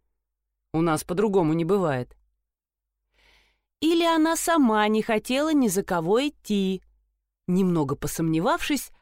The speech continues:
Сель все-таки решила проявить понимание и сильно не вредничать. «После того мальчика, что погиб». «Нет. И это у тебя мимо, потому как тоже не о нас.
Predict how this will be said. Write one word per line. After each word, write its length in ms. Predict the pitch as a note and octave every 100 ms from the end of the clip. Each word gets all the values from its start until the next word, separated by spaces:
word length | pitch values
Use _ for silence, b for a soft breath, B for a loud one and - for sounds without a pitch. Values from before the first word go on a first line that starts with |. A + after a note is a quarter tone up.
| _ _ _ -
Сель 340 | - G4 F4
все-таки 400 | - D#4 B3+ B3+
решила 540 | A#3+ A#3 C#4+ C4+ B3 A#3 - -
проявить 540 | C4 C4 A#3+ G#3+ -
понимание 720 | - F#3 F3+ F#3+ D#4+ D4 F#3+
и 160 | D#3+ -
сильно 360 | - D4 C4 A#3
не 140 | G#3+
вредничать. 680 | F3 D3+ B2 C#3 - D#3 _ _ _ _ _ _ _ _ _ _ _
«После 380 | - C#4 - G3+
того 280 | G3 G#3 A3
мальчика, 500 | A#3 D4+ B3 F#3 F#3+
что 240 | F#3+ -
погиб». 520 | A#3+ C#4 B3+ D#3+ - - - - _ _ _ _ _ _ _ _
«Нет. 400 | C4 B3+ D3 - - _ _ _ _ _ _ _ _ _
И 100 | B3
это 340 | B3+ C4 - C#3+
у 80 |
тебя 320 | C#3 E3+ D#3 E3
мимо, 440 | F3 E3+ C3+ A#2+ _ _ _ _
потому 400 | - F#3 F#3 G3+ G3+
как 240 | G3 -
тоже 460 | - G#3+ A3+ A3 C4+
не 200 | F3+ F#3
о 120 | G3
нас. 440 | F3 C#3 C3+ -